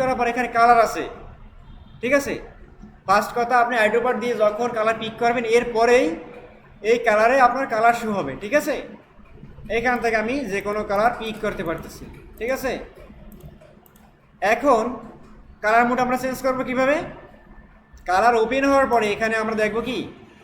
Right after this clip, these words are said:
সিএমওয়াই কে আট জিবি আছে, ঠিক আছে? এইখান থেকে আমরা কালার মোড চুজ করে নিতে পারবো। ক্লিয়ার?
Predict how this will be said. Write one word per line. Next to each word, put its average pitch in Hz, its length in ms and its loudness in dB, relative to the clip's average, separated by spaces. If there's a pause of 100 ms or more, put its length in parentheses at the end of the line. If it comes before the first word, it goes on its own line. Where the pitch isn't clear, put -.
(420)
সিএমওয়াই 233 540 2
কে 277 80 2 (140)
আট 226 180 4
জিবি 196 260 -4
আছে, 135 180 -10 (840)
ঠিক 226 180 -4
আছে? 247 120 -4 (280)
এইখান 269 260 2
থেকে 226 200 -2
আমরা 240 120 -2 (120)
কালার 214 260 0
মোড 285 120 -2 (500)
চুজ 240 160 -4 (100)
করে 233 200 4
নিতে 170 200 -4
পারবো। 113 200 -8 (420)
ক্লিয়ার? 226 340 0